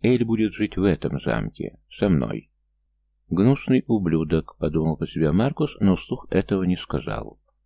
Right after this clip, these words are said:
Слияние оказалось владыке на руку. Это его козырь. Вот почему он не разорвал слияние. Но и не убил. Почему? Из-за Эль или Маркус нужен ему? Эль не знала, что и сказать.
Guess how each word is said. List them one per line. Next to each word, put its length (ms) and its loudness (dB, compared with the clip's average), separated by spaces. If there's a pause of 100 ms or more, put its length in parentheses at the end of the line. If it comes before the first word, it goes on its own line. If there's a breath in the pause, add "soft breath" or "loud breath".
(420)
Слияние 600 0
оказалось 520 -2
владыке 440 -4
на 180 4
руку. 380 -2
Это 260 0
его 240 0
козырь. 600 0
Вот 180 0
почему 360 -2
он 100 0
не 100 0
разорвал 400 -4
слияние. 800 -2 (300)
Но 160 4
и 100 2
не 100 2
убил. 560 0 (120)
Почему? 560 0 (220)
Из-за 360 -2
Эль 320 0
или 180 0
Маркус 440 0
нужен 300 -2
ему? 380 0 (840)
Эль 220 2
не 120 4
знала, 360 -2
что 160 -4
и 80 2
сказать. 600 -8